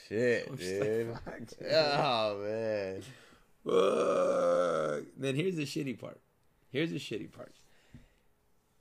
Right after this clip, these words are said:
Speaker 2: It comes to the part where I gotta take, um, that final test. I take test. I gotta be at Riverside at, uh, at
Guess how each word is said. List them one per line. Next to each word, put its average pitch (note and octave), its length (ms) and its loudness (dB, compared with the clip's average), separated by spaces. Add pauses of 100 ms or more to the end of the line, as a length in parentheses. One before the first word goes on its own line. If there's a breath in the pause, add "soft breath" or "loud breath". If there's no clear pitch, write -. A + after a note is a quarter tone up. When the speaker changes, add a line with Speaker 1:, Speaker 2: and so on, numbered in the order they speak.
(520)
Speaker 2:
It A#2+ 160 -4
comes D3 240 -2
to D3 80 -2
the C#3+ 100 -2
part D3 360 0
where C3 120 0
I B2 60 2
gotta B2 220 -2
take, B2 440 -6 (140)
um, G#2+ 560 -6 (1000)
that A#2+ 220 -6
final A2 280 -4
test. - 500 -14 (760)
I B2 40 -20
take A#2+ 220 -12
test. A#2+ 300 -4
I C3+ 100 -12
gotta A2+ 160 -8
be A#2+ 140 -8
at G#2 80 -8
Riverside G#2 760 -8 (140)
at, G#2 280 -12 (120)
uh, F#2+ 300 -10 (1200)
at G#2 200 -6